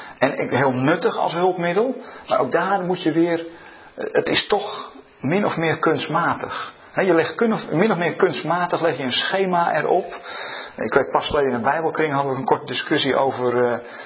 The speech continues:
eh, is, is de Bijbel een soort systeem?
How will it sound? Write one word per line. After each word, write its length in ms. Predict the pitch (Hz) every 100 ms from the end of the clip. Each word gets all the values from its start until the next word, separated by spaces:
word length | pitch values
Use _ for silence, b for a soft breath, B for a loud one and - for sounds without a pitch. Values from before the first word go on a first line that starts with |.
| B B
eh, 440 | 117 113 - 92
is, 140 | 127 -
is 120 | 135
de 120 | 123
Bijbel 300 | 131 135 131
een 80 | 117
soort 160 | -
systeem? 680 | - 127 110 - 135 160 196